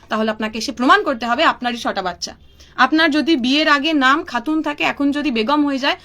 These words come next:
আপনাকে প্রমাণ করতে হবে আপনিই খাতুন ছিলেন, আপনিই বেগম হয়েছেন। এবং এই আমাদের মতো দু হাজার দুই সালে যাদের নাম ছিল না, যারা so called ওই পরিবারগুলোর অংশ নয়, পিছিয়ে পড়া পরিবারের অংশ নন, যারা মুসলিম পরিবারের অংশ নন, আমাদেরও এমন অনেকের এদের ইনকম্পিটেন্সের কারণে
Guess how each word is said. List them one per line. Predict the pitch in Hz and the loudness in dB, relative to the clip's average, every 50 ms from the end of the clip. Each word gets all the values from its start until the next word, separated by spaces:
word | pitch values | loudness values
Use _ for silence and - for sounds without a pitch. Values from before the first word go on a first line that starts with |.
| - - | -18 -6
আপনাকে | - 254 - 277 294 285 302 | -6 -4 -2 -2 -2 -2 -2
প্রমাণ | 247 247 254 294 320 | -2 2 2 2 2
করতে | 311 320 277 - 330 | 2 -2 -2 0 0
হবে | 330 349 | 2 2
আপনিই | 277 240 - 269 339 403 | 2 2 2 0 0 0
খাতুন | - - 339 339 370 370 | 0 -2 -2 -2 -2 -4
ছিলেন, | 339 392 403 427 403 | -2 -2 -2 0 -2
আপনিই | 330 - 285 294 294 | -2 0 0 0 2
বেগম | 247 233 196 208 190 185 | 2 0 -2 -2 -4 -6
হয়েছেন। | 185 175 170 - 208 214 - - - - - | -8 -10 -12 -12 -14 -16 -20 -20 -20 -16 -4
এবং | - 302 - 381 | 0 2 4 4
এই | 415 403 - | 4 4 4
আমাদের | 262 277 320 403 415 440 427 370 | 6 6 6 6 4 4 2 2
মতো | 294 240 220 - 190 220 - _ _ - - - - - | 2 0 -2 -6 -12 -14 -14 _ _ -20 -20 -20 -6 0
দু | 233 285 | 4 4
হাজার | 330 320 330 330 247 | 6 6 4 2 4
দুই | 302 330 320 | 4 4 4
সালে | - 359 330 330 | 4 2 -2 -2
যাদের | 320 269 311 302 | 0 0 0 2
নাম | 294 277 262 277 277 | 2 2 2 2 0
ছিল | 269 - 277 269 269 | 0 0 2 2 2
না, | 233 202 185 226 - _ _ _ _ _ - - _ _ - | 0 -2 -6 -10 -14 _ _ _ _ _ -20 -20 _ _ -2
যারা | 208 262 277 285 302 311 311 302 - 269 - | 2 4 6 8 8 6 6 4 -2 -4 0
so | 302 294 302 | 0 2 4
called | 349 349 349 339 277 | 4 4 4 4 0
ওই | - 294 330 339 | 2 4 2 4
পরিবারগুলোর | 349 330 320 320 311 330 302 262 302 302 311 | 2 2 0 2 4 2 2 2 0 0 2
অংশ | 285 254 262 262 - 302 | 2 0 0 -2 -2 -2
নয়, | 269 262 285 | -2 -2 -2
পিছিয়ে | 277 277 226 - 294 | -2 -4 -2 -2 -2
পড়া | 262 269 269 269 | 0 0 -2 -2
পরিবারের | 269 254 247 247 240 247 240 233 | -2 -4 -2 -2 -2 -2 -2 -2
অংশ | 226 226 220 - | -4 -4 -4 -4
নন, | 233 220 220 269 302 - - - - - | -4 -2 -2 -2 -4 -6 -8 -20 -6 -2
যারা | 285 285 | 4 4
মুসলিম | 302 392 381 466 453 415 | 4 4 4 2 0 2
পরিবারের | 403 403 370 311 302 277 262 240 | 2 2 2 2 2 0 2 0
অংশ | 220 208 214 226 | -2 -4 -4 -6
নন, | 208 240 302 - - | -4 -4 -4 -2 4
আমাদেরও | 233 254 269 339 453 453 494 480 466 | 4 6 8 8 6 6 4 2 2
এমন | 427 339 320 330 320 285 | 2 2 2 2 2 0
অনেকের | 240 226 233 240 - 202 190 196 - - _ _ _ | 0 -2 -4 -6 -6 -6 -6 -6 -6 -10 _ _ _
এদের | - 254 269 247 311 320 - | 0 0 2 2 2 2 2
ইনকম্পিটেন্সের | 269 262 262 - 320 320 320 311 370 359 339 320 285 - 262 220 | 2 0 0 2 2 0 2 2 2 0 2 -2 0 -2 -4 -2
কারণে | 208 196 185 185 180 175 202 | -2 -2 -2 -2 -6 -8 -10